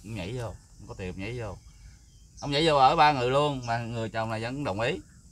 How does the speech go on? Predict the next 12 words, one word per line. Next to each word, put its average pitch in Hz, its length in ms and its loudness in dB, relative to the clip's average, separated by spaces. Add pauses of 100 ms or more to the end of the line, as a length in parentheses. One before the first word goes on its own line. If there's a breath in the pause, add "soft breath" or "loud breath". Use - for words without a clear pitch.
Thì 117 200 -2
người, 110 420 0
ờ, 107 560 -4
ở 120 120 -6
sớm 156 260 -4
người 147 80 -8
ta 135 80 -4
nói 151 240 -4
là 120 140 -4
tại 95 400 -6
vì, 104 400 -6 (160)
ờ, 101 380 -8